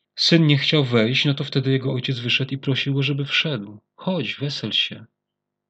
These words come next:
Ale on tego nie rozumiał. On był rozgniewany. Nie rozumiał.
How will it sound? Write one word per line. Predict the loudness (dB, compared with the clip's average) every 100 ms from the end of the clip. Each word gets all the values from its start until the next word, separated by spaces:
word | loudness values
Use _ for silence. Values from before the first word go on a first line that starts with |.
| _ _
Ale | -2 -2
on | -2
tego | -2 -2
nie | -2
rozumiał. | -4 -6 -6 -8 -12 -20 _ -8
On | -4
był | -4 -4
rozgniewany. | -6 -6 -6 -6 -8 -10 -16 _ _ -4
Nie | 0 0
rozumiał. | 0 -4 -6 -8 -14